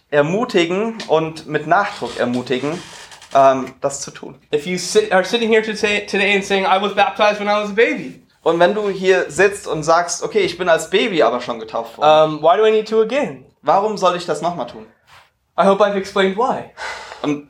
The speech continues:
Speaker 1: dann
Speaker 2: And you
Speaker 1: hoffe ich,
Speaker 2: understand why.
Speaker 1: dann hoffe ich, dass ich's erklärt habe und dass du das verstehst.
Speaker 2: I know for many people, baptism is a huge thing.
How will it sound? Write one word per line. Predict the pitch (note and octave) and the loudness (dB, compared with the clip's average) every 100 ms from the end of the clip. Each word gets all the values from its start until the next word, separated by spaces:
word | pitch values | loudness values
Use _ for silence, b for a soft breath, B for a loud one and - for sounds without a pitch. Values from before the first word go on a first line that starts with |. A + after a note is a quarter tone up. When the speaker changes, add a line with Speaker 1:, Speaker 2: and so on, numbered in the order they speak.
| - | -2
Speaker 1:
dann | C#3 | 0
Speaker 2:
And | D#3 F#3 | 4 4
you | |
Speaker 1:
hoffe | G3 | 4
ich, | |
Speaker 2:
understand | G3 G3+ A#3+ G#3+ | 2 2 2 2
why. | C3+ B2 C3+ | -2 0 2
Speaker 1:
dann | C#3+ C#3+ | 2 2
hoffe | F3+ F#3+ | 0 0
ich, | - | 0
dass | E3 | 0
ich's | E3 D#3 - | 0 -4 -4
erklärt | C#3+ C#3 D3+ F3 F3 | -2 0 4 4 4
habe | F#3 D3 | 0 0
und | |
dass | D3 D3 - - | -2 -2 -8 -12
du | D3+ | -2
das | C#3+ D3 | -2 -2
verstehst. | C3+ D3+ A2+ - - _ _ _ _ _ _ _ _ _ _ _ _ _ _ _ _ _ _ _ _ - | -6 -4 -4 -6 -14 _ _ _ _ _ _ _ _ _ _ _ _ _ _ _ _ _ _ _ _ 0
Speaker 2:
I | E3 | 2
know | G3 G#3+ | 4 2
for | G#3+ | 2
many | G3 F#3+ G#3 | 2 2 2
people, | G#3 G3 E3+ | -2 -6 0
baptism | D#3+ D#3+ D3 D#3+ D#3 D3+ | 2 2 -2 -8 -8 -8
is | C#3+ | -10
a | C#3 | -14
huge | - C#3+ C#3 - | -10 -8 -8 -12
thing. | - A#2+ | -12 -14